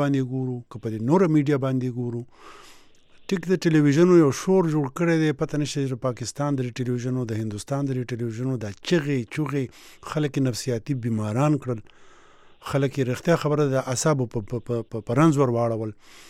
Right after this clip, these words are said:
ولې هغوی خو به ځان ته دغه ریټینګ ورته وایي چې ګنې زما ریټ په بره لاړ شي او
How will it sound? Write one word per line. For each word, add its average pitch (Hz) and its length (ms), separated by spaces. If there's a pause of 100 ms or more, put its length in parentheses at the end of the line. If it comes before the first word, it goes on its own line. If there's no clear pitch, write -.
(320)
ولې 180 240 (1400)
هغوی 202 200
خو 175 120
به 165 80
ځان 190 240
ته 180 80 (400)
دغه 147 160 (460)
ریټینګ 156 340
ورته 139 180
وایي 143 260
چې 135 120
ګنې 123 260
زما 131 200 (840)
ریټ 135 320
په 123 60 (100)
بره 143 140 (100)
لاړ 127 120 (120)
شي 127 140
او 107 180